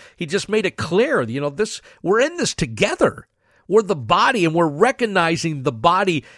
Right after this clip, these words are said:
uh, is recognizing the head who is Jesus Christ himself. And, and again, I could say so much more, but th-, that would be another one. Let me give you the last one quickly here.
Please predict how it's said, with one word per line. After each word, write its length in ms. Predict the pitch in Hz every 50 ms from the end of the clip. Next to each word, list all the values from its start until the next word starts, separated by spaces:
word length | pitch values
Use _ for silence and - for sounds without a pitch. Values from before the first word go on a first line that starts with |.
| _ -
uh, 160 | - 156 160 - -
is 200 | 170 165 - -
recognizing 680 | 165 214 226 226 214 180 165 160 165 165 - 156 147 131
the 140 | 143 131
head 340 | 113 - - 196 233 240 170
who 160 | 123 143 147
is 140 | 147 131 101
Jesus 580 | 98 104 - - 196 240 262 233 - 170 - -
Christ 460 | - - - 220 214 220 - - -
himself. 800 | 165 147 120 - - - 269 - - - - - - _ _ _ _ _ _ _ _ _ _ _ _ _ _ _ _ _ _ _
And, 240 | - - 123 123 -
and 160 | - 143 139
again, 200 | 139 123 135 127
I 80 | 127 147
could 140 | 151 160 -
say 180 | - 175 165
so 160 | 143 - 156 143
much 220 | 127 117 - -
more, 200 | 131 123 123 123
but 200 | 107 117 110 -
th-, 160 | - 131 - 123
that 200 | 120 156 175 -
would 120 | 165 147
be 100 | 117 131
another 240 | 127 120 123 120 113
one. 160 | 104 101 98
Let 140 | 113 165 240
me 60 | 285
give 160 | 254 285 240 196
you 60 | 175
the 60 | 156
last 280 | 151 151 143 143 - -
one 160 | 135 113 104
quickly 380 | - - 147 135 - - 101
here. 260 | 90 110 101 90 85